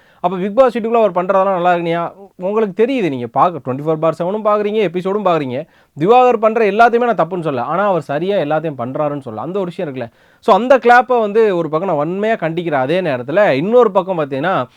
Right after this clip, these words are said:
எப்படி சொல்றது, கண்மையா வண்டிக்கிறேன்ற மாதிரியான ஒரு கிளாப். அது என்ன அப்படின்னு பாத்தீங்கன்னா, அக்கா வி ஜே பார்வதிக்கான ரோஸ்ட். அது வந்து விஜய் சேதுபதியும் லைட்டா ரெண்டு வார்த்தை தான் கொடுத்தாரு. But அதை தாண்டி இன்னைக்கு அந்த ஹவுஸ்மேட்ஸ் கொடுத்த ஒரு விதம் இருக்குல்ல, "அப்பா, என் மனசே நிறைஞ்சிருச்சுடா சாமி" அப்படின்னு.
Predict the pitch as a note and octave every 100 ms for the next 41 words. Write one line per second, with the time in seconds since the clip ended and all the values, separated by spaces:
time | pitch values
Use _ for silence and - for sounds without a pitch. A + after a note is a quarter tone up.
0 | _ - E3+ G3+ F3 C#3 B2 G3 B3 B3+
1 | A#3 E3+ F#3+ G3 F3+ D#3 C3+ C#3+ D3+ C3
2 | A#2 C#3+ C3 C3+ F#3+ F#3 E3 C#3 B2 F#3
3 | G3 - - G3 A#3 A#3 E3+ C#3+ B2 B2+
4 | C3+ B2 D3 B3 G#3+ C#3+ C#3 F#3+ C#3 E3
5 | A#3 A#3 A#3 A3 A#3+ A#3+ F#3+ A#3+ - F3+
6 | A3 A#3 A3 A#3 A#3+ F#3+ F3+ E3 D3 C4+
7 | _ _ - G3+ G3 F#3+ F3+ A#3+ D#4+ C#4+
8 | C#4+ A3 F3+ D#3 C#3 F#3 E4 C4+ C#4 G#3+
9 | - F3+ F#3 F3 C#3 C3 E3 C#3 A2+ C3
10 | B2 A2+ A2+ F#3 D#3+ A2+ A#2 F3 G#3 G3+
11 | C#3+ D#3+ D#3 C#3 B2 C3 C3+ C#3 A#2 A2+